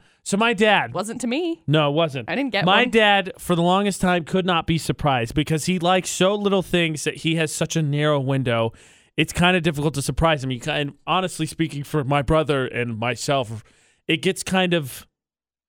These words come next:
Speaker 1: tedious 'cause you're like, "What does he want? Not that, hates this, not that. All right, here's the list." And so it's hard to surprise him. So one year,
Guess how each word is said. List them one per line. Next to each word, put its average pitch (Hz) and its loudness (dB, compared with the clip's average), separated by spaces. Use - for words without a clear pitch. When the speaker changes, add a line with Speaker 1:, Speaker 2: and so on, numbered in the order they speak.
Speaker 1:
tedious 156 0
'cause 135 -4
you're 147 2
like, 135 -2
"What 156 2
does 160 -2
he 147 -4
want? 123 -2
Not 143 0
that, 143 0
hates 135 -2
this, 139 0
not 135 0
that. 135 2
All 135 2
right, 139 2
here's 151 -2
the 139 0
list." 131 -2
And 131 -4
so 135 -2
it's - -12
hard 202 4
to 175 -2
surprise 170 0
him. 127 -10
So - -2
one 285 2
year, 123 0